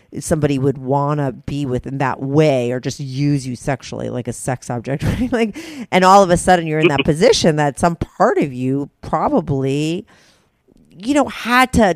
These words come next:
Speaker 2: d-, kind of experience that. Because, like I said, I really believe that even though you say, like, you put it out there, you want me to come over, that not any of that was about sort of hooking up with her. But I think on a subconscious level
Speaker 1: No.
Speaker 2: it was.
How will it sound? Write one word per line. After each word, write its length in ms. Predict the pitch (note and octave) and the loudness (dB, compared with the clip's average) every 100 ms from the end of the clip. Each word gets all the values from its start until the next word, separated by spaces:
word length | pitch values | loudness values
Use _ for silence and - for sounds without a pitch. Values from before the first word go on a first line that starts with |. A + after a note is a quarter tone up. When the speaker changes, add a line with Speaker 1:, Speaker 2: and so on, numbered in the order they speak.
| - | -2
Speaker 2:
d-, 180 | - - _ _ _ _ _ _ _ _ - _ _ _ - | -20 -20 _ _ _ _ _ _ _ _ -20 _ _ _ -6
kind 260 | - C4+ B3 | 0 2 2
of 60 | |
experience 800 | A#3 - - G#3 B4 A4 - - | 0 -2 0 2 2 0 -6 -10
that. 260 | - - - | -10 -8 -6
Because, 380 | F#3 A3+ G#3 | -2 2 2
like 180 | G3 A#3+ | 2 0
I 80 | B3+ | 0
said, 200 | A#3+ D#4 | 2 2
I 160 | G#3 A#3 | 4 2
really 360 | G#3 C4 C4+ | 2 0 0
believe 680 | A3 G#3+ G#3+ A#3 A3 F3+ D#3 | 0 0 0 -4 -2 -4 0
that 160 | F3+ E3 | 2 2
even 200 | A3 B3 | -2 -2
though 60 | B3+ | 0
you 200 | G#3 G3 | 0 -4
say, 440 | - F#3+ F#3 F3 | -2 0 2 2
like, 360 | D#3+ D3 D3 - | 0 0 -2 -8
you 400 | D3 D#3+ D3+ D3+ - - - | -4 0 0 -2 -8 -16 -2
put 140 | G3 | 0
it 100 | E3+ | 2
out 180 | D#3+ D#3+ | 2 2
there, 80 | D#3 | 2
you 120 | C#3+ | 2
want 160 | C#3 C#3 | 2 0
me 80 | C3+ | -4
to 100 | - | -6
come 160 | C#3+ | -6
over, 380 | - C#3 B2+ B2+ | 0 0 0 -2
that 220 | B2+ C3 | -2 -4
not 320 | D3 F3 D#3+ - - | -2 -2 -2 -4 -4
any 280 | D#3+ E3+ | -2 0
of 100 | E3 | -2
that 240 | D3 C#3+ - | 2 2 2
was 160 | B2+ | -4
about 420 | C3 - C3+ B2+ - | -4 -2 0 0 -4
sort 160 | C#3+ | -6
of 80 | B2+ | -4
hooking 360 | - C#3+ - C3 | -4 -6 -6 -8
up 160 | B2+ | -8
with 140 | A2 A2+ | -8 -6
her. 140 | A2 | -6
But 160 | A2+ C#3 | -4 0
I 120 | F3 | 0
think 220 | - A#3 | 0 -4
on 100 | G#3+ | -4
a 40 | D3 | -6
subconscious 680 | - D3 - C3 B2+ C3 - | -4 -6 -6 -8 -6 -8 -8
level 320 | B2 C#3+ C3 | -4 2 2
Speaker 1:
No. 20 | |
Speaker 2:
it 120 | - - | 0 -4
was. 460 | A#2 G2+ - - | -6 -6 -10 -12